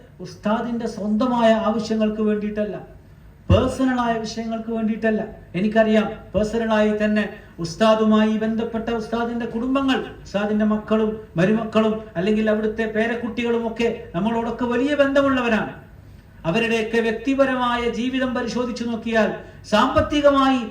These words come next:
എത്ര അഭിവൃദ്ധി ഉണ്ട് അവർക്ക് എന്ന് നമുക്കെല്ലാവർക്കും അവരെ ഒന്ന് അളന്നു നോക്കിയാൽ മനസ്സിലാക്കാൻ കഴിയും. ഒരു വലിയ നേതാവിന്റെ മകൻ,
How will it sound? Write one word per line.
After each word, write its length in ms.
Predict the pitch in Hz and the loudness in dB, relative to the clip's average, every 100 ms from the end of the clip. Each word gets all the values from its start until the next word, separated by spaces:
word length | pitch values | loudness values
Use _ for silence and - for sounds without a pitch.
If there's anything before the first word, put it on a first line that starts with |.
| - 185 214 | -6 0 0
എത്ര 240 | 214 320 | 2 4
അഭിവൃദ്ധി 500 | 294 285 294 294 277 | 6 4 0 -2 0
ഉണ്ട് 280 | 269 269 269 | 2 2 2
അവർക്ക് 420 | 247 247 233 254 233 | 2 0 -2 -2 -2
എന്ന് 200 | 233 233 190 - - | 0 -2 -4 -8 -8
നമുക്കെല്ലാവർക്കും 840 | 175 233 254 254 269 294 285 294 240 208 | -6 -4 -4 -2 0 2 2 0 -4 -4
അവരെ 200 | 196 233 | -6 -2
ഒന്ന് 260 | 233 233 247 | -2 -2 -4
അളന്നു 400 | 240 190 220 254 240 | -4 -6 -4 -4 -4
നോക്കിയാൽ 360 | 214 220 214 208 | -4 2 2 2
മനസ്സിലാക്കാൻ 540 | 196 - 196 185 180 160 | -4 -6 -6 -4 -6 -6
കഴിയും. 260 | 143 - - - - - - - - - - - - - - - - - - - 139 | -10 -14 -20 -20 -20 -20 -20 -20 -20 -20 -20 -20 -20 -20 -20 -20 -20 -20 -20 -8 0
ഒരു 160 | 185 | 4
വലിയ 400 | 214 220 233 233 | 6 4 4 0
നേതാവിന്റെ 840 | 226 226 226 220 214 214 214 - - | 2 0 0 0 2 2 2 0 -6
മകൻ, 280 | 190 214 | -2 0